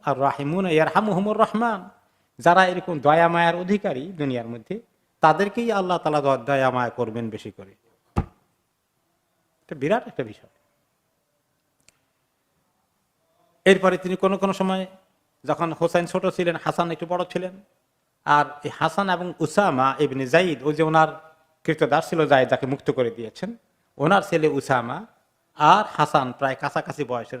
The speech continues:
উসামা একটু বড়। তে তিনি কোনো কোনো সময় যখন বসতেন মসজিদে বা কোনো মজলিসে, দুইজন সাথে থাকতো, একজনকে এ-, এক উরুর উপরে বসাতেন, আরেকজন আরেক উরুর উপরে বসাতেন,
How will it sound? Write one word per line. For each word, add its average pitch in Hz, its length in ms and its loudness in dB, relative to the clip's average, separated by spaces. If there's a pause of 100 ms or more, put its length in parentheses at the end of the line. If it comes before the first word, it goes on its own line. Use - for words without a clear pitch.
(100)
উসামা 180 320 -10
একটু 147 260 -12
বড়। 107 220 -14 (880)
তে 151 320 -4 (120)
তিনি 156 140 -6
কোনো 165 220 0
কোনো 165 220 -2
সময় 147 260 -4
যখন 143 260 -6
বসতেন 131 340 -8
মসজিদে 135 420 -6
বা 123 160 -2
কোনো 123 260 -12
মজলিসে, 120 640 -6 (480)
দুইজন 151 260 0
সাথে 143 260 -6
থাকতো, 123 380 -12
একজনকে 147 600 -2
এ-, 156 100 -8 (140)
এক 143 320 -4 (220)
উরুর 160 280 0
উপরে 139 240 -4
বসাতেন, 165 480 -4 (440)
আরেকজন 139 400 -4
আরেক 151 220 -2 (100)
উরুর 131 240 -4
উপরে 113 220 -10
বসাতেন, - 400 -20